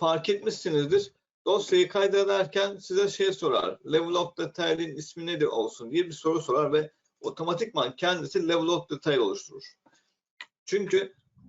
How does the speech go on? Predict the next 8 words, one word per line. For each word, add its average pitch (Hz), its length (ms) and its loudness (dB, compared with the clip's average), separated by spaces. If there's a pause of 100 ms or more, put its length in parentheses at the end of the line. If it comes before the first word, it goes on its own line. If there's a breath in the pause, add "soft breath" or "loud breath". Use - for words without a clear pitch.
o 170 320 2
level 175 200 2
of 185 220 2
data'daki 160 720 0
ilk 185 320 -2
dört 196 260 2
seçenek 170 460 -4
değiştirilemez. 147 1000 -2